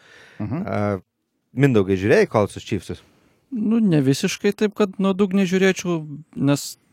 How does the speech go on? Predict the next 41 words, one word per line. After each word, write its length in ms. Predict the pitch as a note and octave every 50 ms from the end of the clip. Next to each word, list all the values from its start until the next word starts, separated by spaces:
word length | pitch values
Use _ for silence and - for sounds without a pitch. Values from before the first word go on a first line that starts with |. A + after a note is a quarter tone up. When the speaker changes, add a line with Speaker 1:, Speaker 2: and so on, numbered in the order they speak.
| _ -
Speaker 3:
teko, 680 | C#3 C3+ C3+ B2+ - C3 B2 A#2+ A#2 A2+ A2 A2+ A2 - - -
nu, 260 | F#3 - - D3 C3 -
čia 140 | - - A#2
vidury 320 | A2 B2 B2 A#2 B2 B2 B2
nakties 400 | A#2 A#2 - - B2 A#2+ A2+ A#2
buvo, 240 | A#2 B2 B2+ C3 C#3
Speaker 2:
Mhm. 80 | C3+
Speaker 3:
bet 140 | B2+ C#3+ -
žiūrėjau. 440 | C3+ C3+ D3+ D3+ E3 D3 A2 - - - - - - - - - - - - _ _ _ -
Ir 540 | - - B2+ B2+ B2+ B2+ B2 A#2+ A2+ A#2 A#2+ _ _ _ _ _ _
ką 140 | - C#3+ C3+
Coltsai 340 | - C#3+ C3 B2 - - C3
padarė, 440 | - - C3 A#2 A#2+ A2+ A#2+ B2 B2
tą 160 | - B2 B2 -
padarė, 800 | - B2 A#2+ B2 A#2+ A#2 A#2+ B2 B2 B2+ C#3 C3+ C#3+ C#3+ C#3+ G#3 - _ _ _ _ _ _ _ _ _ _ _ _
ką 140 | - C#3 C3 -
padarė 400 | - C3 A#2+ C3 B2+ C3+ C#3 B2+
pernai 400 | - - C#3 C3 C3+ B2+ C3 B2+
ir 200 | B2+ C3 C3 B2+
mano 360 | C3+ C3 C3 B2+ B2 B2 B2
mylimi 440 | B2 B2+ C3 C3 B2+ A#2+ B2+ B2 B2 A#2+
Seahawksai 500 | - C3+ C3 C3 C3+ B2 - - C#3 C3
ir 40 | B2+
kitos 280 | - C3+ B2+ C#3+ C3
komandos, 460 | - - C3+ C3 C3 C3+ C3 C#3 C3+ -
kurios, 440 | - D3 C#3 C#3+ C#3+ - - - - _ _ -
atrodo, 400 | C#3+ C3 - D3 D3 C#3 C#3+ C3+
kaip 160 | - D3 C3+ - _
sako, 320 | - - D3+ C#3 - - C3+
atrado 420 | - - C#3 D3+ F3 F3 E3 D#3+
formulę 520 | D3+ - - D#3+ F3 D3+ C3 A#2+ A#2+ A2+ A2
įveikti 400 | - A#2+ A#2 C3 C3 B2 - - A#2
Chiefsus. 340 | - - C3+ - - C#3
Ta 100 | - C3
formulė, 400 | C3 - E3 E3+ E3+ D#3 C#3+ C#3 C3+
tai 120 | - D3
jinai 180 | D3 D3+ D3+ D3
buvo 220 | C#3+ D3+ D3 C3
žinoma, 420 | B2+ C#3+ G3+ G#3 D3+ A#2+ A#2 A#2 -
tik 160 | - C#3+ -
tai 180 | - - C#3